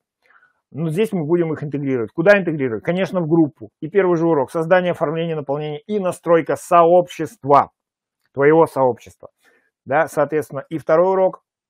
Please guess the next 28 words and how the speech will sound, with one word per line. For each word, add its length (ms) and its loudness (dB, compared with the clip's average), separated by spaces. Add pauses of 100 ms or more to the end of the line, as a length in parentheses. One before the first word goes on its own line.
(1200)
автопродвижение 840 -4
этого 160 -2
сообщества. 500 -6
То 120 -18
есть 100 -18
как 220 2
сделать 320 -2
так, 200 0
чтобы 320 -6 (260)
твое 280 2
сообщество 680 -2
выглядело 580 -4
в 60 -8
глазах 360 -2
других 340 -8
людей 360 -6 (320)
мощным, 400 -6
крутым, 460 -6
давно 460 4
существующим 840 -8
пабликом, 540 2 (220)
и 80 -4
они 200 -2
с 100 -10
удовольствием 520 0
становились 540 -8
его 200 -4
участниками. 600 -8